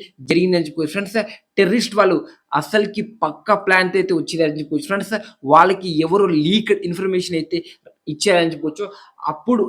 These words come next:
టెర్రరిస్ట్ వాళ్ళు అయితే వచ్చిరని చెప్పుకోవచ్చు. ముగ్గురు నుంచి నలుగురు తప్ప ఎవరైతే లేరని చెప్పుకోవచ్చు. చాలా మంది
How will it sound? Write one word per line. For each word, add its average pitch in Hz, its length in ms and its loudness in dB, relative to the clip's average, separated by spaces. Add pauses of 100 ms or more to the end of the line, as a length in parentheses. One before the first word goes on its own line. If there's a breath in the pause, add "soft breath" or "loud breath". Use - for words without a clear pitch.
టెర్రరిస్ట్ 185 420 -2
వాళ్ళు 185 180 6
అయితే 175 160 -2
వచ్చిరని 160 400 -2
చెప్పుకోవచ్చు. 160 300 -8
ముగ్గురు 160 380 0
నుంచి 202 240 -2
నలుగురు 165 420 0
తప్ప 170 160 -8 (400 loud breath)
ఎవరైతే 202 500 2
లేరని 170 340 2
చెప్పుకోవచ్చు. 160 340 -8 (140)
చాలా 175 300 2
మంది 175 220 -2